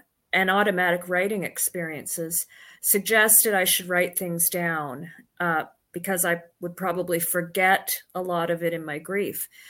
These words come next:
So I took her advice and I started journaling, um, what I was going through.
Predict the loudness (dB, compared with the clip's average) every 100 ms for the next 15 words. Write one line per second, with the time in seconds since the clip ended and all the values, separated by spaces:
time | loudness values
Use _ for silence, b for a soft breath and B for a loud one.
0 | B B 2 2 2 2 6 6 6 4
1 | 4 4 2 2 0 2 2 2 0 -2
2 | -2 0 -2 -2 -2 -2 -6 -12 _ _
3 | _ -8 -6 -4 -6 -8 _ _ 0 2
4 | 2 2 0 -2 -2 -2 -2 -2 -2